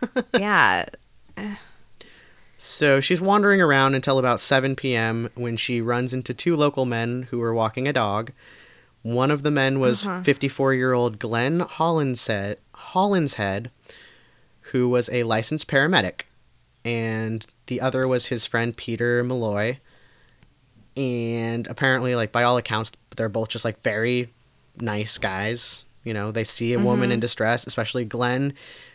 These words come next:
Speaker 2: He was, he,
Speaker 1: The
Speaker 2: he was a,
Speaker 1: paramedic?
Speaker 2: yeah, so he was a paramedic, and he
Speaker 1: Yeah.
Speaker 2: saw that she was kinda distressed. And I
Speaker 1: Uh,
Speaker 2: guess
Speaker 1: yeah.
Speaker 2: when, when they approached,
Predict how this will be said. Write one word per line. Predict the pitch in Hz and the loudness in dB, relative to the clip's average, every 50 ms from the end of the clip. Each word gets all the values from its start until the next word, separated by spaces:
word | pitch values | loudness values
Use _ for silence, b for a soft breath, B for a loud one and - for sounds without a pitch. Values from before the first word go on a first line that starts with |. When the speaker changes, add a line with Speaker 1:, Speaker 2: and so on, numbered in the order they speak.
| B | B
Speaker 2:
He | B - 123 123 | B -4 -2 -2
was, | 120 120 - - | -2 -2 -4 -4
he, | - 123 | -4 -4
Speaker 1:
The | 120 190 | -4 -4
Speaker 2:
he | 180 185 185 123 | -4 -2 -2 -2
was | 120 - | 0 0
a, | |
Speaker 1:
paramedic? | 180 175 170 170 165 160 165 175 190 208 220 214 - - | -2 -2 0 0 -2 0 0 2 2 2 2 0 -2 0
Speaker 2:
yeah, | 131 123 107 104 | 2 2 2 2
so | - - | -2 -2
he | 117 131 | 0 -2
was | 127 120 | -2 0
a | |
paramedic, | - 139 127 120 117 113 117 - | 2 2 2 4 2 0 0 -2
and | 117 117 | -2 -2
he | 127 123 120 120 | 0 0 0 0
Speaker 1:
Yeah. | - 170 175 180 185 175 156 135 | -2 -2 0 2 2 4 6 6
Speaker 2:
saw | 127 113 113 117 123 | 6 6 6 6 4
that | 127 123 - | 2 0 -4
she | - - 127 | -2 -2 -2
was | 127 127 127 - | -2 -2 -2 -4
kinda | - - 127 127 131 | -4 -4 -4 -4 -2
distressed. | 123 139 135 - - - 120 113 113 117 - - B B B B B B B B B B - | -2 -4 -4 -4 -2 0 0 0 2 0 -2 -8 B B B B B B B B B B -4
And | 123 117 110 110 110 110 110 110 107 110 113 | -2 -2 0 0 -2 -2 -2 -2 -2 -2 2
I | 208 202 208 | 6 6 8
Speaker 1:
Uh, | 214 | 8
Speaker 2:
guess | - - 202 196 | 6 6 6 8
Speaker 1:
yeah. | 220 254 262 240 202 175 165 | 10 10 12 12 12 10 8
Speaker 2:
when, | 160 151 | 8 6
when | 143 147 147 | 4 6 8
they | 147 143 | 8 8
approached, | 143 - - 151 147 147 151 147 - - - - | 6 6 4 4 4 4 4 2 -2 -4 -4 -6